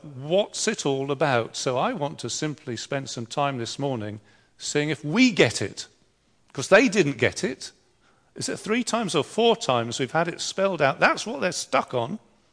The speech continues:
That's what they wanted to ask about. Let's, uh, let's look at it.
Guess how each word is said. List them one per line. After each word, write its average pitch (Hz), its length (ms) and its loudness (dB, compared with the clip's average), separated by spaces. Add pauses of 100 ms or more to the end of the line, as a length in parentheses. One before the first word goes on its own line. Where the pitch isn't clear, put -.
(280)
That's 208 240 6
what 220 100 -4
they 214 120 2
wanted 170 340 2
to 160 160 0
ask 151 320 2
about. 120 380 0 (720)
Let's, - 360 -2
uh, 135 180 6 (340)
let's 135 200 -2
look 143 160 2
at 120 140 -2
it. 101 220 -4